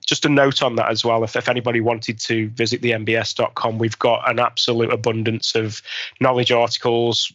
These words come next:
webinars that have been massively successful over the past few years, um, that cover these, these types of subjects as well. So maybe just put an hour or two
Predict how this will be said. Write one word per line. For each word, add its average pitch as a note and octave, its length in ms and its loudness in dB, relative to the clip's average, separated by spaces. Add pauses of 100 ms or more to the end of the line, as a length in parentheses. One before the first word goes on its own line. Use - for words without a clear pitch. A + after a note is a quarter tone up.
webinars A#2 640 2
that - 80 -4
have G#2 140 -4
been A2 180 -2
massively A2 400 0
successful - 560 -2
over G#2+ 160 -2
the A2+ 80 -4
past - 240 -4
few A2+ 180 -4
years, A2 380 -2 (460)
um, A2 400 0
that - 140 -2
cover A#2 200 0
these, A2+ 380 0
these A2+ 160 -2
types - 260 -4
of - 60 -4
subjects A2+ 440 -4
as G#2+ 120 -4
well. A2+ 160 2
So A#2+ 260 -2 (460)
maybe D3+ 180 0
just - 160 -2
put - 120 2
an A#2 120 2
hour A#2 140 2
or A#2+ 80 4
two A#2 300 0